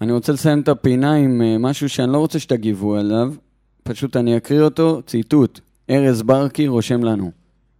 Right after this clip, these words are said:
<clears throat> "לא שאלה כמו נושא שצריך לדבר עליו. התפתחה לה קבוצה של אוהדים, שמאוד מזכירה קבוצה אחרת בעם, שהחליטו רק לא שלומי אזולאי. עכשיו, אני מסכים שהוא לא מספיק טוב,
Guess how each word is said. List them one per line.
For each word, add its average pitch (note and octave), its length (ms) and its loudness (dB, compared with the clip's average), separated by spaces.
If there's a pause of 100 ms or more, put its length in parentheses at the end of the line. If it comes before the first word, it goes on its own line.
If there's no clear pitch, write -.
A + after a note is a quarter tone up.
(220)
<clears throat> - 0 - (580)
"לא D3 220 2
שאלה E3+ 400 6
כמו D#3 240 4
נושא D#3 280 4
שצריך D3 300 0
לדבר B2+ 340 4
עליו. G2 200 0 (560)
התפתחה C#3+ 460 0
לה G3+ 100 2
קבוצה D#3+ 320 4
של C#3+ 180 6
אוהדים, C#3 440 4 (280)
שמאוד D#3 400 4
מזכירה D#3+ 500 2
קבוצה C#3 380 2
אחרת C#3+ 360 2
בעם, B2+ 460 2 (120)
שהחליטו E3 800 2
רק E3+ 320 -2
לא F3 220 4
שלומי D#3 420 4
אזולאי. A2 380 0 (440)
עכשיו, B2 240 0
אני C3 80 4
מסכים E3 440 0
שהוא G3 180 0
לא F#3 100 4
מספיק E3 360 0
טוב, B2+ 360 2